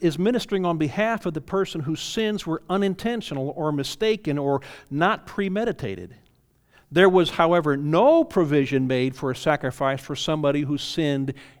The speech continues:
intentionally. Listen what it says just a couple verses later in Numbers fifteen, verse thirty. But the person who does anything with a high hand, some translations may say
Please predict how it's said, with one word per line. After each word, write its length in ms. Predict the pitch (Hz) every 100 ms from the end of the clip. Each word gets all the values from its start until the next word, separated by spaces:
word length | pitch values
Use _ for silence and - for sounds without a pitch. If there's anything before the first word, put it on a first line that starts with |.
| -
intentionally. 840 | 143 131 175 165 - 107 90 95 _ _ _ _ _
Listen 240 | 180 196
what 140 | 190 185
it 80 | 170
says 260 | 190 160
just 160 | 156 -
a 60 |
couple 240 | - 170 143
verses 340 | 143 135 131
later 280 | 151 160 131
in 100 | 127
Numbers 280 | 127 127 123
fifteen, 540 | 131 120 - 131 117 123 - - _
verse 240 | 123 123
thirty. 420 | - 185 131 110 104 - _ _ _ _ - - _
But 140 | 147
the 80 | -
person 480 | - 202 233 - 185
who 200 | 147 180
does 500 | 135 156 175 170 160 -
anything 680 | 190 240 233 - 139 135 139
with 140 | 151 131
a 100 | 117
high 440 | - - 226 254
hand, 520 | 190 131 120 101 139 175 _ _ _
some 240 | - 180
translations 680 | - 175 160 147 147 156 -
may 160 | 143
say 500 | 131 - 131 123 123